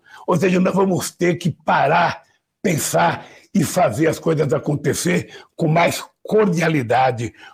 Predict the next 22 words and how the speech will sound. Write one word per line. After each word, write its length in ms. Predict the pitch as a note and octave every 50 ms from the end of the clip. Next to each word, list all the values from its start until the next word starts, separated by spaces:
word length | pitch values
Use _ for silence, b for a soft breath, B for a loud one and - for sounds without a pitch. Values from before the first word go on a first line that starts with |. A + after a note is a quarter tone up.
| B B
com 100 | - D#3
mais 240 | E3 F3+ G3 G3+ D3+
civilidade, 1040 | - - F#3 E3+ C3 E3+ G3 E3+ E3 C#3 A2 B2 C3 B2+ B2+ B2+ A#2 A2 B2 B2 - B B B B B B
com 180 | - F#3+ D#3+ E3
mais 240 | F3 G#3 G#3+ G3 D3+
democracia 960 | D3 F3 E3 E3 D3+ - - C3+ A2 - - - D#3+ F3 F3 F3+ E3 - B B B B B B
e 80 | - D#3
com 140 | - E3+ E3
mais 260 | E3+ F3+ F#3 F3+ -
participação 720 | - F3+ E3+ - - - - D#3 D3+ - D3 - - D#3 C#3+
da 100 | B2+ C#3
sociedade. 720 | - C#3+ B2+ - - C3+ A2+ G2+ F#2 F2+ - - - - B B B B B B B B B
Eu, 320 | B - E3+ F3+ F3 E3 - -
eu, 280 | D3+ D3+ D3+ D3 C#3+ -
eu 220 | C#3+ D3+ D3 C#3+
e 60 | C#3
o 120 | C#3 C#3 D3+
Alckmin, 380 | D#3+ E3 E3 - - D3 C#3+
nós 160 | C#3+ C#3 A#2+
temos 300 | - - D3+ C#3+ D3 C3
um 100 | A#2+ A#2
compromisso 720 | G#2 - E3+ E3 C#3+ - D3 B2 G2+ A2+ D#3 D#3+ D#3 - -